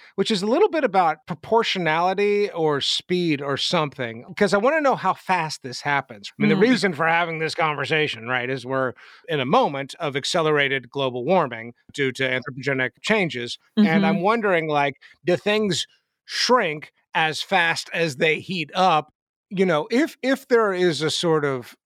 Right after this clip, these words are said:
Speaker 1: I, I don't even know what the ratio is, but so point two degrees Celsius per decade or something, uh, for fifty years, and then that jumps to, I don't know,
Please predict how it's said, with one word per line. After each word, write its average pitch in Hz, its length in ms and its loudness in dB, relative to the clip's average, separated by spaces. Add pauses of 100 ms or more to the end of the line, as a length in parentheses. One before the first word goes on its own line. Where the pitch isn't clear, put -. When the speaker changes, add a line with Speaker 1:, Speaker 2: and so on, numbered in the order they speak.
Speaker 1:
I, 170 240 -2
I 202 40 4
don't 196 160 0
even 147 180 -2
know 143 100 0
what 135 140 -4
the 131 80 -2
ratio 131 580 -2
is, 123 240 -4
but 127 200 -8
so 143 240 -4 (180)
point 180 300 -4
two 165 220 -2
degrees 135 440 -2
Celsius 131 640 -2
per 143 240 -4
decade 123 640 -4
or 139 160 -4
something, 127 580 -4 (380)
uh, 135 300 0
for 143 200 -4
fifty 156 380 -4
years, 131 440 -2
and 170 200 -2
then 175 200 0
that 151 220 -2
jumps 131 520 -4
to, - 160 -6 (440)
I 135 120 -4
don't 120 160 -4
know, 117 280 -8